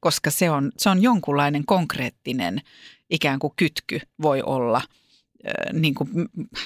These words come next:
Speaker 2: Niin, se on se
Speaker 1: vuosien taakse.
Speaker 2: iso, iso, iso mummun sielu, <laughs> joka on siinä.
Speaker 1: Niin sieltäkin
Speaker 2: Niin.
Speaker 1: vähän itkettää, jos ei
Speaker 2: Niin.
Speaker 1: sitä pidä elossa.
Speaker 2: Mutta tää, tää tunnesyöminen,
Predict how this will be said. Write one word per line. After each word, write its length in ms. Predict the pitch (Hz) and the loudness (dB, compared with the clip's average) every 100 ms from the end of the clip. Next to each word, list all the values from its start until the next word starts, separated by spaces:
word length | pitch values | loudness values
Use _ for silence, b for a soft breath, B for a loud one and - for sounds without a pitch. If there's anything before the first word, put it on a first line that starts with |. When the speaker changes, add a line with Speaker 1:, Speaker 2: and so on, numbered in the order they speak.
| B - - 277 277 247 | B -10 -2 0 2 2
Speaker 2:
Niin, 160 | 240 | 2
se 0 | |
on 40 | 214 | 2
se 60 | |
Speaker 1:
vuosien 360 | 214 196 190 185 | 2 2 2 2
taakse. 460 | 185 175 311 - 202 | 2 2 0 0 0
Speaker 2:
iso, 320 | - 196 175 | 2 2 2
iso, 400 | - 170 196 170 151 | 0 -2 2 2 2
iso 360 | 165 - 180 | 0 2 2
mummun 560 | 165 180 185 170 160 151 | 2 0 0 -2 -2 0
sielu, 920 | - - 202 202 202 180 160 156 208 233 | -2 -2 0 2 2 2 0 2 0 2
<laughs> 60 | - | 0
joka 340 | 240 220 185 | 0 2 2
on 180 | - 180 226 - | 0 0 0 0
siinä. 360 | 196 226 - 175 - - | -2 -2 -4 -6 -10 -8
Speaker 1:
Niin 100 | 226 | 0
sieltäkin 400 | 294 254 233 180 | 2 2 2 0
Speaker 2:
Niin. 140 | 185 | 2
Speaker 1:
vähän 220 | 185 180 | 2 2
itkettää, 640 | 185 175 - 175 - - | 0 0 -4 -4 -4 -2
jos 200 | - 226 | 2 2
ei 120 | 247 202 | 2 2
Speaker 2:
Niin. 140 | 165 | 0
Speaker 1:
sitä 200 | 160 156 | -2 -4
pidä 300 | 147 151 147 151 | -4 -4 -4 -4
elossa. 600 | 151 151 147 - 143 143 B B B B B B B B _ - | -6 -4 -6 -6 -8 -10 B B B B B B B B _ 0
Speaker 2:
Mutta 480 | 262 349 _ 185 - _ | 0 0 _ -2 -2 _
tää, 420 | 240 247 214 190 - _ | 2 2 2 0 -4 _
tää 140 | 202 202 | 0 2
tunnesyöminen, 1200 | 269 269 196 151 - 165 160 143 135 135 120 117 | 0 2 2 0 0 2 2 2 0 0 0 -4